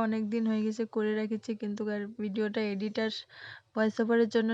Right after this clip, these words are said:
শেয়ার করতে পারছিলাম না তোমাদের সঙ্গে। তো এখন আমি লামডিংয়ে আসার পরে দেখো বসে আছি ট্রেনে, ও স্টেশনে বসেই আছি প্রায় এক দেড় ঘন্টা। তো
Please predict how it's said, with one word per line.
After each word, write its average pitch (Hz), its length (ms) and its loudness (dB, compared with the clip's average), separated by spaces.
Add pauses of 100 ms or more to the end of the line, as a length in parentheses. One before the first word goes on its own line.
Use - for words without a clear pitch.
(120)
শেয়ার 208 220 0
করতে 214 300 -4
পারছিলাম 202 560 -4
না 196 140 -4
তোমাদের 196 360 -4
সঙ্গে। 196 260 -6 (560)
তো 254 80 0
এখন 240 320 8
আমি 262 160 4 (100)
লামডিংয়ে 226 480 4
আসার 226 240 0
পরে 226 240 2
দেখো 214 320 2
বসে 214 380 -2
আছি 220 160 -4 (100)
ট্রেনে, 214 300 0 (540)
ও 220 80 4 (300)
স্টেশনে 220 480 4
বসেই 220 480 2
আছি 202 160 -2 (100)
প্রায় 208 180 4 (100)
এক 208 120 -2
দেড় 208 200 0
ঘন্টা। 202 240 0 (100)
তো 220 40 0